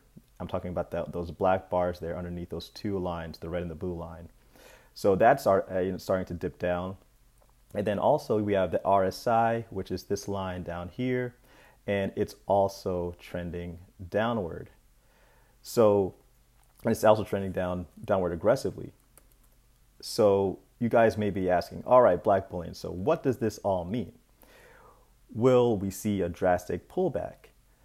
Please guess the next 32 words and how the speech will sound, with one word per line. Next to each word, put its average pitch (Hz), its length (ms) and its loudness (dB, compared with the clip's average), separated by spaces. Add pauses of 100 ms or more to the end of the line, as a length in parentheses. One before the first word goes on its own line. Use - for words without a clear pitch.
(400)
You 117 140 0
know, 101 140 2
that 160 440 2
I 117 240 4
honestly 123 300 0
don't 117 260 -4
think 107 500 -6
is 98 440 -4
the 90 140 -6
case. - 640 -4 (300)
Overall, 110 640 4
I 117 100 2
believe 110 320 -2
we're 101 60 -6
just 117 400 -2
seeing 113 320 -2
some 95 180 -8
consolidation 98 1000 -2 (400)
after 92 540 -2 (240)
gold 104 260 0
and 101 100 -4
silver 101 280 -2
broke 90 280 -4
higher, 104 600 -2 (360)
uh, 92 180 0
last 92 400 0
week 123 460 -4 (600)
in 104 220 0
their 95 140 2
respective - 520 -4
prices. - 640 -6 (640)
Now, 98 500 0